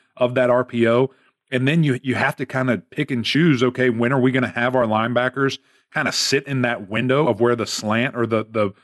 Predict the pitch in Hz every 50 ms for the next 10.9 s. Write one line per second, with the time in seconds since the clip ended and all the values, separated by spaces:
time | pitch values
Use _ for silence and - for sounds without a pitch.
0 | _ _ 113 107 110 120 123 135 127 123 117 120 120 127 113 110 117 117 120 101
1 | 95 90 - 107 110 127 147 147 - _ _ _ _ 104 104 117 131 123 113 123
2 | 113 131 127 123 135 127 107 127 120 113 120 120 123 123 - - - 143 196 185
3 | 98 85 98 110 120 117 117 117 117 - - 139 151 - - 160 127 104 92 85
4 | 80 - - 131 120 113 110 - - _ _ _ _ _ 139 156 151 - 143 131
5 | - 180 190 196 170 170 143 120 - - - 131 127 139 147 - - 139 131 127
6 | 120 117 113 110 - - 127 120 117 - - 120 113 107 101 98 - - - _
7 | _ _ _ _ - 117 113 110 98 117 113 - - 127 127 127 117 - 131 123
8 | 113 - - - 120 117 117 117 - - 123 117 117 113 110 101 - _ _ _
9 | _ _ _ _ _ _ _ _ _ _ _ _ - 120 113 110 104 107 113 120
10 | - - 117 113 113 - 110 110 107 101 - 113 110 110 107 104 -